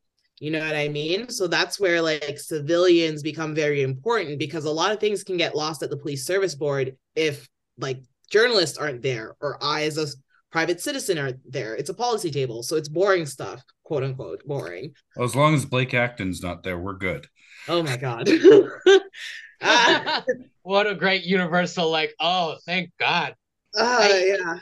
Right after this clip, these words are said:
Speaker 3: I do have a cynical, a, a cynical take on, on the idea of John Tory not being part of the police board, and that sort of goes back to, uh, the Spider-Man pointing meme of, you know, no accountability, of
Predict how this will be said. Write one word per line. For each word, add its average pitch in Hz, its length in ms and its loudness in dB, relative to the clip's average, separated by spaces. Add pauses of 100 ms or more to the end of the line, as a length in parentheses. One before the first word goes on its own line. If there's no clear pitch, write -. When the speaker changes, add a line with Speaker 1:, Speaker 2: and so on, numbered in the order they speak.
Speaker 3:
I 180 200 -2
do 180 120 -6
have 262 160 2
a 233 60 0
cynical, 214 720 -2
a, 170 200 -2 (100)
a 170 60 -4
cynical 214 420 -2
take 175 300 -2
on, 143 340 0
on 135 140 -2
the 139 120 2
idea 143 340 2
of 123 180 -8
John 131 200 -2
Tory 135 280 -2
not 123 240 -4
being 120 160 -10 (240)
part 123 160 0
of 110 60 -6
the 104 120 -18
police 175 180 -2
board, 117 300 0 (460)
and 147 80 -2
that 175 200 0
sort 170 200 0
of 151 80 -2
goes 151 240 4
back 147 400 -4
to, 123 420 -4 (540)
uh, 120 500 2
the 123 140 -8
Spider-Man 135 720 -2
pointing 156 320 2
meme 127 440 -4
of, 113 340 0 (180)
you 135 80 -8
know, 117 140 0
no 127 160 -2
accountability, 127 720 -2
of 110 220 -4